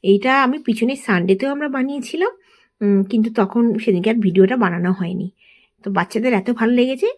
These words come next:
বলে, "বাবা, আবার বানাও তুমি।" এত, মানে, মাংসটা জ্বালালে না, পুরো কয়লাতে পোড়া পোড়া গন্ধ হয়,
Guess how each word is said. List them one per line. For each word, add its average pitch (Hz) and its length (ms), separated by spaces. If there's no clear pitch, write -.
বলে, 277 120
"বাবা, 214 260
আবার 214 200
বানাও 208 340
তুমি।" 285 220
এত, 220 240
মানে, 233 200
মাংসটা 226 480
জ্বালালে 214 460
না, 415 140
পুরো 339 300
কয়লাতে 226 480
পোড়া 220 260
পোড়া 254 180
গন্ধ 190 340
হয়, 392 220